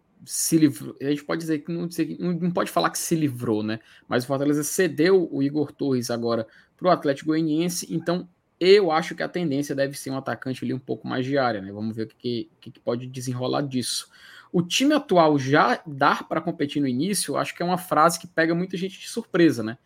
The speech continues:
Eu acho que a, acho que algumas pessoas a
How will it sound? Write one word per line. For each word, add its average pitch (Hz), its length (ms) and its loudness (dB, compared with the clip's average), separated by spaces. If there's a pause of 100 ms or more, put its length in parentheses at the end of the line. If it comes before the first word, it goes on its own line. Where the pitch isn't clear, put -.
(300)
Eu 110 140 0
acho 120 120 -2
que - 80 -2
a, 127 420 2
acho - 200 -10
que 131 60 -4
algumas 131 220 -2
pessoas 139 380 -2
a 135 320 2